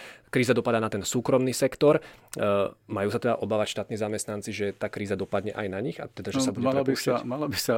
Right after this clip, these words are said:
Speaker 2: vláda obávať, lebo ak urobí neuvážené rozhodnutia a naozaj prikročí k takémuto celoplošnému znižovaniu počtu úradníkov, tak vlastne,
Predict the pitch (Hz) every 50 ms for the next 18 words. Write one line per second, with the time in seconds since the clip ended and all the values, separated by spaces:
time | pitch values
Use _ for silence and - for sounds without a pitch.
0 | 117 110 110 113 110 110 113 131 139 139 104 92 107 104 98 104 101 101 95 104
1 | 113 110 107 104 - 104 107 104 104 101 101 101 104 120 120 120 113 104 104 90
2 | - - - - - - - 107 113 127 131 127 120 110 98 101 104 101 95 92
3 | 92 107 120 135 147 131 120 117 101 - - 107 95 90 95 90 113 120 110 107
4 | 92 - - 98 98 - 101 95 - - 95 - - - 92 - 110 92 92 92
5 | 90 - 87 - - 95 98 101 92 - 92 95 - - 110 98 92 92 87 85
6 | 95 101 104 107 101 101 98 98 98 - 104 - - - 98 98 107 107 107 107
7 | - 107 98 - 107 98 95 98 101 - - 104 98 95